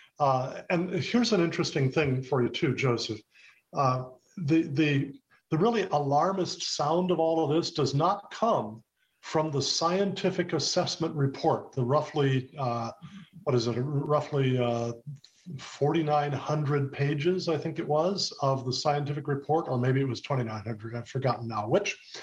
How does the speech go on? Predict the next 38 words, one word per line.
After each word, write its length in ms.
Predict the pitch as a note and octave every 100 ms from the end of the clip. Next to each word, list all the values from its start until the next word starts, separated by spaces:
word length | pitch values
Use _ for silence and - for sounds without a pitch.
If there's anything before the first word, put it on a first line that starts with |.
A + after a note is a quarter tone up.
| - - - - D3+
Uh, 220 | C3+ C#3
the 200 | C#3 D#3
scientific 920 | - F3 G#3+ F#3+ C#3 A#3+ A3+ B3+ - _ -
part 240 | - C#3+
of 60 | C3
this 260 | B2+ -
report 480 | C3+ B2+ - B2+ F3
is 180 | F3+ D3
actually, 480 | G3 G3 - G#3 F#3+
most 460 | E3+ G#3+ B3+ -
of 80 | D#3
it, 100 | E3+ - _ _ _ -
reasonably 540 | A3+ A#3 F3+ F3+ F#3
good. 300 | F#3 G#3 A2+ - - C#3+
I, 420 | C#3+ D#3+ D3 D3+
I 20 |
have 340 | C#3+ E3 D#3+
some, 640 | - F#3 F3+ F3 E3+ E3 E3
some 220 | - E3
objections 720 | D#3+ C#3 F3 D#3+ - D3 C#3
here 200 | - B2
and 120 | D3+ D#3
there, 300 | A#2 E3+ - - - _ E3+
but 100 | D#3+
most 260 | F3+ F#3+
of 60 | G#3
it's 140 | A3+
pretty 280 | - D3+ D#3
good. 400 | D#3+ A3+ C#3+ - - _ - - _ _
The 120 | C3
problem 580 | C#3 - G#3+ A3+ F#3 D#3+
is 340 | E3 C#3+ C3 -
what's 200 | D#3 -
called 300 | E3 D3 C3
the 80 | B2+
summary 580 | - - F#3 F#3+ E3 D#3
for 240 | - C3+
policymakers, 1040 | - E3+ G3 - C#3 A#2+ A2 - A#2 -